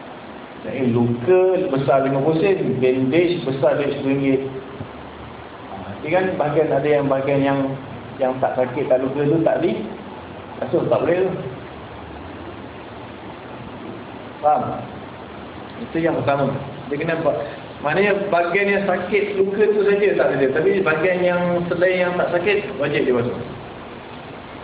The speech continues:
Kalau patah, tak boleh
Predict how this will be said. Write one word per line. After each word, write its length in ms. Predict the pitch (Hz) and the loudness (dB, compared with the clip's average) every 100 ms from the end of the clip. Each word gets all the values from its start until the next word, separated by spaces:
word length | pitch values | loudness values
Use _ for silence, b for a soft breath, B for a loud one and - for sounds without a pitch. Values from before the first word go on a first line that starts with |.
| - - - - - - - - - - - - - - | -14 -16 -14 -16 -14 -16 -14 -16 -16 -16 -16 -14 -14 -2
Kalau 240 | 113 113 | 2 4
patah, 560 | 107 - 160 170 - - - - - | 2 2 2 2 0 -4 -10 -12 -10
tak 100 | - 120 | -6 -4
boleh 180 | 110 | -2